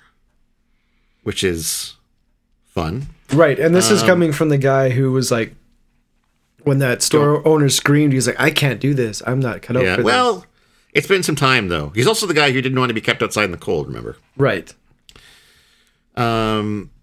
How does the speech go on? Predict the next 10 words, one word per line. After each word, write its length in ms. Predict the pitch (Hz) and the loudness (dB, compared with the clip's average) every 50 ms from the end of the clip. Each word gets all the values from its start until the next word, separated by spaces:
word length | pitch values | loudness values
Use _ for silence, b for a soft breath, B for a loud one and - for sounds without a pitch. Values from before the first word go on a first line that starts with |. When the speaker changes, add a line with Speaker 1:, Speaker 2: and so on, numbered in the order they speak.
| _ _ - | _ _ -4
Speaker 1:
and 120 | 120 120 | 0 0
then, 380 | 131 139 143 139 139 135 131 135 | 2 2 2 2 0 -2 -4 -4
so 380 | 123 - 143 139 135 135 127 - - | -2 0 2 2 2 0 -2 -6 -10
w-, 380 | 135 135 - 139 127 117 113 | -12 -12 -8 -8 -8 -8 -8
w-, 440 | - - 120 - - - 139 135 - - | -8 -10 -10 -8 -4 -2 -2 -2 -2 -2
on 220 | 131 135 131 120 | -4 -2 -2 0
one 140 | 131 185 208 | 0 0 0
of 100 | 220 175 | 2 2
the 200 | 170 156 135 131 | 2 2 2 0
strikes, 720 | 123 - - - 139 139 135 127 - - - - - - | -2 -4 -2 0 2 2 0 0 -2 -4 -4 -4 -6 -8